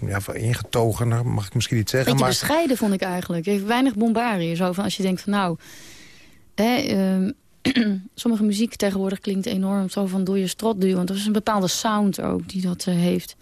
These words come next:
Speaker 2: Dat had dit helemaal niet. Het was hele bescheiden,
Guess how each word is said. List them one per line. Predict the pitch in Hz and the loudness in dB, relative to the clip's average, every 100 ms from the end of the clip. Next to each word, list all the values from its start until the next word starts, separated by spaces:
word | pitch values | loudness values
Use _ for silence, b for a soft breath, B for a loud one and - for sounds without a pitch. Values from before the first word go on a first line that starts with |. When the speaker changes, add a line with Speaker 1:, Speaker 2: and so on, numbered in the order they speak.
| B B B | B B B
Speaker 2:
Dat | B 185 | B -2
had | 180 180 | 0 2
dit | 175 175 | 0 2
helemaal | 185 190 185 208 190 | 2 2 2 2 2
niet. | 170 170 | 2 0
Het | 175 | -2
was | 175 | 0
hele | 190 180 | 0 0
bescheiden, | 170 - 208 190 185 180 | -2 -2 0 2 2 0